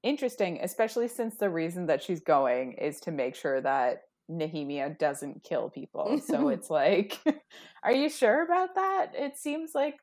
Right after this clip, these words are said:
Speaker 1: this, this ball is very much the same as every other one that you've probably went to. Um, and she's obviously dressed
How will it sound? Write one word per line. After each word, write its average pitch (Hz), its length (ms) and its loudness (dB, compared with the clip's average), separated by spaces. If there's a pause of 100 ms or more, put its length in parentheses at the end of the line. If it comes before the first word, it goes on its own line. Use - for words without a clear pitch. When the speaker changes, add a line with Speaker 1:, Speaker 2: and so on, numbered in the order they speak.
Speaker 1:
this, - 400 -4 (140)
this 202 140 -2
ball 190 280 2
is 196 100 -2
very 185 300 2
much 170 280 -4
the 175 100 -8
same 151 240 -4
as 131 100 -8
every 113 260 -2
other - 160 -6
one - 240 -12
that - 160 -12
you've - 140 -16
probably - 300 -8
went - 220 -14
to. - 120 -20 (540)
Um, 156 480 4 (460)
and 180 540 0 (540)
she's - 540 -4 (440)
obviously 208 380 2
dressed 170 360 2